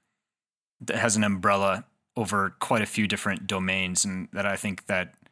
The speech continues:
learning those things definitely helped me in my professional life as well as, as well as for this, which I find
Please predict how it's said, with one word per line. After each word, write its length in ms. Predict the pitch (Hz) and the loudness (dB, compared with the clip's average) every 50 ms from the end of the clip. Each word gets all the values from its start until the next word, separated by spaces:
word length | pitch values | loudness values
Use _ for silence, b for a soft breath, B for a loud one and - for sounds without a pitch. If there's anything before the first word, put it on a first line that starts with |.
| _ _ _ _ _ _ _ _ _ _ _ _ _ _ _ _ _ _ _ _ _ _ - | _ _ _ _ _ _ _ _ _ _ _ _ _ _ _ _ _ _ _ _ _ _ 2
learning 340 | 139 127 123 120 120 117 107 | 6 6 8 8 8 6 6
those 200 | 117 110 110 - | 4 4 4 2
things 260 | - 107 104 101 - | 2 0 0 0 0
definitely 420 | - 101 - - 104 95 98 98 | -2 -2 -2 -2 -4 -6 -6 -6
helped 280 | 98 98 92 - - - | -6 -6 -8 -6 -6 -6
me 380 | 98 95 95 95 95 95 - - - | -6 -4 -6 -6 -8 -10 -12 -12 -12
in 180 | 95 95 95 | -10 -8 -8
my 340 | 92 90 90 87 87 87 90 - - | -8 -8 -8 -8 -10 -12 -14 -10 -8
professional 400 | 120 - 143 127 - - 123 117 | 0 2 2 4 4 4 6 6
life 220 | 117 117 110 - | 6 6 6 4
as 120 | 113 98 | 2 4
well 160 | 117 131 127 127 | 6 6 6 6
as, 200 | 123 - - - | 6 4 4 2
as 260 | 120 123 110 104 107 | 2 0 0 2 2
well 140 | 113 113 113 | 2 4 4
as 80 | - | 2
for 120 | - 113 107 | 2 2 2
this, 240 | 113 110 - - | 2 0 0 -2
which 140 | 101 - - | -2 -4 -4
I 80 | 90 92 | -4 -4
find 340 | - - 95 95 92 98 | -4 -4 -4 -4 -6 -8